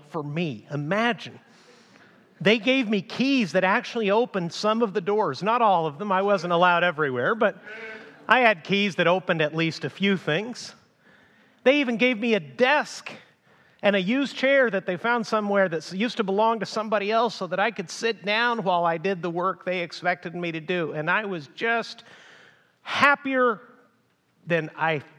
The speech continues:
ever thought I could be, and also scared out of my wits 'cause I felt like an imposter. I thought, "They're gonna find out that I really don't know what I'm doing, and they're gonna show me the door." In Christian love, of course.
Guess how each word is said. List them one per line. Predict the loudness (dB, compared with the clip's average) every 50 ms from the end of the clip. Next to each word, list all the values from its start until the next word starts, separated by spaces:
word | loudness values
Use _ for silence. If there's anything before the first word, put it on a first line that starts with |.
| -2
ever | 0 2 2 2 0 -2
thought | -2 0 0 2 2 2
I | 0 -2
could | -4 -2 -2 -2 -2 -2 -2
be, | -4 -2 -2 -2 -2 -4 -2
and | -2 0 2 2 0 0 -2 -4
also | -2 0 0 0 0 -2 -4 -4 -4 -4
scared | -4 -8 -12 -10 -4 0 2 2 4 4 4
out | 2 2 2 0
of | -2 -4
my | -4 -4
wits | -2 -2 -2 -2 -4 -4 -10
'cause | -14 -10 -8
I | -8 -8
felt | -4 0 0 0 2 2
like | 0 0 0 -4
an | -6
imposter. | -6 -6 -2 0 0 0 0 -4 -6 -6 -4
I | -4
thought, | -2 -2 -2 -2 -2 0
"They're | -2 0 0
gonna | 0 -2 -2
find | -2 -2 0 0 0 0 2
out | 2 2 2 0 -4 -20 -18 -12 -4 0
that | 2 2
I | 2
really | 2 0 0 2 2 2 4
don't | 4 2 2 2
know | 0 0
what | 0 0 -2
I'm | -2 -4
doing, | -2 0 0 2 0 0 -2
and | -2 -2
they're | -2 -2 -2
gonna | -4 -6 -8
show | -8 -6 -4 -2 -2 -2
me | -2 -4 -6 -6
the | -6 -6
door." | -4 -4 -4 -6 -6 -12 -16 -20 _ _ -20 -20 -20 -20 -20 -20 -20 -20 -20 _ _ -4
In | 0 0 2 0 0
Christian | -2 -2 -2 -2 -2 -6 -6 -2
love, | 0 2 2 2 0 -2
of | -8 -14 -12
course. | -14 -12 -12 -12 -14 -16 -18 -18